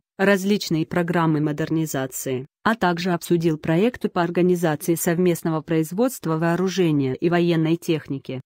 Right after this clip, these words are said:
На вопросы главного редактора газеты "Военно-промышленный курьер" ответил заместитель генерального директора Рособоронэкспорта Сергей Гориславский,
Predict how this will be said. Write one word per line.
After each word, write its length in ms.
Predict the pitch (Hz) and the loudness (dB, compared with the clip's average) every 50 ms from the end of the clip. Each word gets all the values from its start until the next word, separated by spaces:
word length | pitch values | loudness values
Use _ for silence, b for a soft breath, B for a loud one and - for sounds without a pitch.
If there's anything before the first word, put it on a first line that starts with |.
| _ _ _ _ _ _ _ | _ _ _ _ _ _ _
На 120 | 180 175 170 | 0 2 2
вопросы 460 | 175 175 180 - 220 208 208 - 214 | 2 0 0 2 2 2 2 2 2
главного 500 | 185 202 196 185 175 165 165 156 156 160 165 | 2 4 2 2 2 2 2 2 2 2 2
редактора 540 | 175 170 156 147 143 - - - 185 185 | 2 2 2 -2 -2 -2 -2 0 0 0
газеты 520 | 170 190 185 175 180 185 175 - - 226 220 | 2 0 0 2 2 2 2 2 0 0 2
"Военно-промышленный 1080 | 208 202 190 180 170 160 156 156 151 - 175 175 185 175 165 - - 175 165 160 160 | 2 2 2 2 4 4 2 0 0 0 2 4 4 4 2 2 0 0 2 2 0
курьер" 560 | 156 - - 185 180 190 185 233 269 269 269 - | -2 0 0 2 2 4 4 4 2 2 0 -2
ответил 520 | - 170 165 - - 180 196 208 - 214 208 | -2 -2 -2 2 2 2 2 4 2 0 0
заместитель 600 | 190 208 208 214 202 - - 196 170 - 170 156 | 0 0 0 0 0 -2 -2 -2 0 0 -2 0
генерального 640 | 160 170 170 170 170 170 170 160 156 151 147 147 147 | 2 4 4 4 4 2 2 0 0 0 0 -2 -2
директора 540 | 147 156 160 190 247 262 - - 196 175 | -2 0 2 2 2 2 0 -2 -2 0
Рособоронэкспорта 1040 | 175 180 165 - 160 147 160 160 160 170 170 156 147 - - - 139 135 - - 160 | 0 0 -2 -2 -2 -2 0 0 2 2 2 0 -2 -4 -8 -8 -10 -10 -6 -6 -6
Сергей 400 | 156 - 180 180 175 165 170 160 | -2 0 0 0 2 2 0 0
Гориславский, 1040 | 156 185 240 269 254 247 226 - 214 190 175 160 - - - - 170 151 151 165 - | 2 2 2 4 4 2 0 0 0 0 0 0 -2 -8 -8 -4 -4 -2 -2 -4 -6